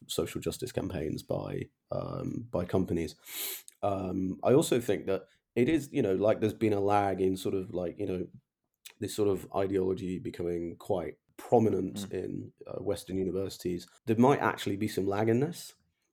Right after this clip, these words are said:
Speaker 1: and actually you might see in, like, five, ten years' time, no, actually everybody is a little bit sick of having, like, every single company operating like Ben and Jerry's, which is <laughs> accept-, you know, which is probably at the, you know, real left end of the distribution when it comes to activism by companies.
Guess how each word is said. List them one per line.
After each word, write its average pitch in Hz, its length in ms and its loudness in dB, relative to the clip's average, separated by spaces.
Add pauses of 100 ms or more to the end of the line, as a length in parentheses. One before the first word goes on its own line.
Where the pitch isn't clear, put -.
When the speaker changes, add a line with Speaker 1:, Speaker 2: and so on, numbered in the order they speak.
(140)
Speaker 1:
and 101 100 2
actually 107 340 0
you 95 140 0
might 95 240 -2
see 101 200 0
in, 92 100 0
like, 90 280 -4
five, 98 300 2
ten 95 180 0
years' 85 200 0
time, 92 420 0 (240)
no, 107 480 4
actually - 320 -2
everybody 98 380 -2
is 110 140 4
a 98 40 -2
little 82 220 -2
bit - 180 -4
sick - 300 -12
of - 80 -14
having, 82 480 -6
like, - 200 -8
every 92 280 0
single 92 320 -4
company 82 420 -6
operating 90 480 -4
like 90 220 -6
Ben 95 160 -2
and 87 120 -4
Jerry's, 90 460 -6 (320)
which - 240 -4
is 87 200 -6
<laughs> - 60 -2
accept-, - 540 2
you 110 220 -2
know, 85 140 0
which - 140 -8
is 98 80 -8
probably 98 480 4
at - 140 0
the, 87 220 -2 (400)
you 95 80 -2
know, 90 80 0
real 98 200 2
left 95 340 2
end 95 200 2
of 90 80 -4
the 92 80 -2
distribution 92 560 -6
when - 80 -4
it - 100 -12
comes 95 200 -6
to - 320 -4
activism 90 520 -8
by 90 140 -8
companies. - 600 -8